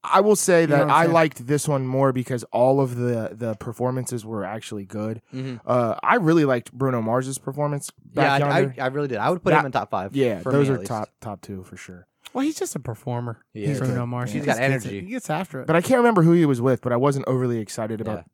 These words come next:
Speaker 3: Yeah.
Speaker 1: whoever else
Speaker 3: You
Speaker 1: was
Speaker 3: know who did really good was Kendrick Lamar. He has a lot of energy.
Speaker 1: Yeah, yeah. I just don't know. I, I don't really care for too, too much of his music, but
Speaker 3: Yeah.
Speaker 1: I mean, he,
Speaker 2: Yeah,
Speaker 1: you
Speaker 2: the
Speaker 1: know.
Speaker 2: dancers were cool.
Speaker 1: Yeah.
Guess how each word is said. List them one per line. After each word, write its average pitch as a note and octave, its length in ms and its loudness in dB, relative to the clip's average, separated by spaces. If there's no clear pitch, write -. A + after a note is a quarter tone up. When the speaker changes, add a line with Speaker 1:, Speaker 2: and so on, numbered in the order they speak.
Speaker 3:
Yeah. - 60 -12
Speaker 1:
whoever G#2+ 320 -6
else G#2 120 -10
Speaker 3:
You A#3+ 100 -6
Speaker 1:
was D#4+ 80 2
Speaker 3:
know F#3 60 2
who C3+ 100 -2
did B2+ 200 0
really B2 220 -2
good A2+ 140 -2
was F#2+ 120 -10
Kendrick A2 280 -6
Lamar. G2 360 -10
He F#3+ 180 -2
has A#2 180 0
a G2+ 40 -8
lot F#2+ 160 -6
of E2 60 -12
energy. F#2 380 -14
Speaker 1:
Yeah, G#3 200 -4
yeah. D#3+ 240 -6
I F#3+ 80 2
just G#3 160 -2
don't G#3 100 2
know. D3+ 240 2
I, A2+ 240 -6
I C#3 60 -8
don't D3 180 -6
really A#2 240 -8
care A2+ 260 -8
for G#2 220 -14
too, B2+ 220 -4
too G#2+ 180 -10
much G#2 200 -12
of G2+ 80 -14
his F#2 160 -12
music, G2 360 -12
but F#2+ 280 -14
Speaker 3:
Yeah. G#2 140 -14
Speaker 1:
I A3 40 -12
mean, A#3 160 -6
he, G3 80 -4
Speaker 2:
Yeah, - 420 -10
Speaker 1:
you D4+ 60 -2
Speaker 2:
the B3+ 60 2
Speaker 1:
know. F3+ 60 -2
Speaker 2:
dancers E3 340 0
were B2 60 -8
cool. B2 220 -8
Speaker 1:
Yeah. E3 260 -6